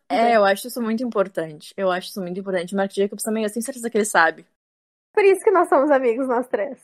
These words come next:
Speaker 1: Por isso que nós somos, nós temos, mantemos este contato. E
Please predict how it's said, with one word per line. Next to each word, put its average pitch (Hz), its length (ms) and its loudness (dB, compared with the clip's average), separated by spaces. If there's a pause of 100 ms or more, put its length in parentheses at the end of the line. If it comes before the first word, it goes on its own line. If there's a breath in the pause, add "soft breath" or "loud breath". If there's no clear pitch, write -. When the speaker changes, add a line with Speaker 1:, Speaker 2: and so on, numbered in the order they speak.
(880)
Speaker 1:
Por 214 160 0
isso 214 220 -2
que - 40 -8
nós 226 220 -2
somos, 226 160 -2
nós 220 160 -6
temos, 220 300 -4
mantemos 214 480 -4
este 208 240 -4
contato. 202 580 0
E 277 80 -2